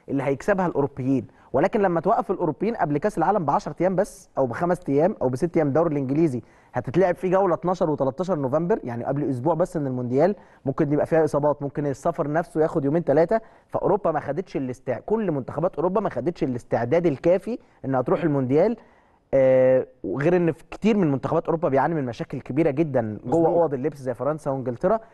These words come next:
Speaker 1: فأنا متخيل إن دلوقتي كفة الحظوظ متساوية على مستوى الألقاب بين أوروبا وبين أمريكا اللاتينية. أمريكا اللاتينية إحنا بنتكلم على تلات منتخبات، برازيل وأرجنتين وأوروجواي، أنا متخيل إن عندهم فرص كويسة جدًا السنة دي إن هم يلعبوا مونديال كويس، لأن ال-،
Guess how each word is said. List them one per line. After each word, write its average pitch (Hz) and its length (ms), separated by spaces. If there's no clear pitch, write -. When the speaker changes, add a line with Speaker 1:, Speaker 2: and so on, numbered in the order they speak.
Speaker 1:
فأنا 180 160
متخيل 208 360
إن 196 160
دلوقتي 170 300
كفة 220 320
الحظوظ 139 340
متساوية 170 500
على 117 200
مستوى 185 300
الألقاب 180 640
بين 196 320
أوروبا 175 300
وبين 143 180
أمريكا 160 280
اللاتينية. 123 420
أمريكا 160 220
اللاتينية 160 240
إحنا 170 120
بنتكلم 170 340
على 131 120
تلات 170 240
منتخبات، 143 380
برازيل 143 340
وأرجنتين 131 420
وأوروجواي، 147 520
أنا 175 100
متخيل 185 260
إن 190 60
عندهم 160 280
فرص 185 260
كويسة 175 320
جدًا 175 320
السنة 180 560
دي 240 180
إن 127 100
هم 160 120
يلعبوا 165 320
مونديال 156 320
كويس، 202 320
لأن 139 160
ال-، 139 180